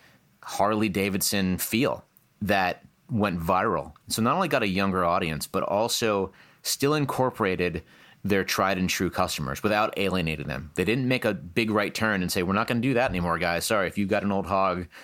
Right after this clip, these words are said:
you're stuck with it. You're no longer part of it." That's not what they did. They incorporated everyone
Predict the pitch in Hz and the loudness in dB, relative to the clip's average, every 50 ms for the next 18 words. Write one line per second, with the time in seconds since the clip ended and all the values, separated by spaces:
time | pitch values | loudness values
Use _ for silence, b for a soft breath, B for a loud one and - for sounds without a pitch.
0 | B B B - 87 82 - - 101 90 - 98 87 95 90 85 82 - - B | B B B -4 -2 -2 0 0 0 0 0 -2 0 2 0 0 0 -4 -10 B
1 | B B B B B B 90 95 95 95 98 98 92 90 92 92 87 90 87 - | B B B B B B 0 0 2 2 2 2 2 2 0 2 0 0 0 0
2 | 95 95 98 90 78 90 90 - - 101 101 110 147 139 82 80 76 73 71 69 | 0 0 2 2 0 0 -2 0 0 0 2 2 2 0 -2 -2 -2 -2 -4 -4
3 | 69 62 - - - _ _ - 95 85 101 98 104 104 101 - - 101 95 - | -4 -6 -6 -10 -14 _ _ -8 -2 0 2 2 2 0 0 -2 -2 -2 -2 -2
4 | - 135 139 135 135 123 104 95 98 90 98 101 101 95 85 87 90 85 85 80 | -2 -2 -2 0 0 -2 0 0 0 0 0 0 0 0 0 0 -2 -2 -2 -6